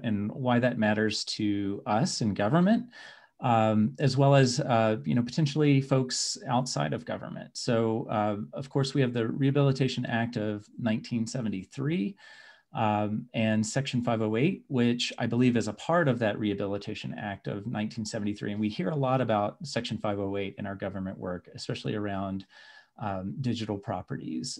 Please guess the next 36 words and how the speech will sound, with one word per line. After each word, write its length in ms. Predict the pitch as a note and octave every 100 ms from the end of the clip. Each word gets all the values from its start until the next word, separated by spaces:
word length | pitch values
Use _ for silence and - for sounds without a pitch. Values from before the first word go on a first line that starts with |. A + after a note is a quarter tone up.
| -
things 260 | A#2 G#2+ G#2
that 100 | -
we're 140 | G#2+
working 320 | G2+ - -
on, 120 | A#2
software 600 | - - A2 - G#2+ G2+
and 180 | G2+ G2
machines 500 | F#2+ - G#2+ F#2+ F#2+
that, 220 | - - -
that 160 | G2+
we're, 380 | G#2+ G2 G2+ G2 F2
we're 240 | - G2+
using. 640 | G2 F#2+ F#2+ - - - -
You 120 | A#2+
know, 100 | F#2+
is 200 | A#2+ A#2+
it 100 | D3
Section 340 | - A#2 - C3
five 200 | A#2 G#2
oh 120 | G2+
eight 160 | G2+
compliant? 560 | - G#2+ - C2 B2 - -
Is 180 | A2
it 120 | G2 F#2
accessible? 720 | - B2 - - - - C#3+ - - - - _ -
Um, 520 | G#2+ G2+ G2+ G2 A#2 - _
we've 180 | C3 A#2+
got 180 | B2+ A#2+
the, 380 | A#2 G#2+ G#2 G#2
um, 440 | G#2 F#2+ F#2 F#2+ - _ _ _ _ _ -
Americans 540 | B2 A#2+ A#2+ - A#2+
with 100 | A2+
Disabilities 640 | - A#2+ A#2 B2 D3 D3 D3
Act 420 | D3 C#3+ C#3+ - - - - _ -
and, 720 | A2+ A2 A2+ A2+ A2 G#2+ C#3 -
um, 600 | A2 G#2 G2+ G2 G2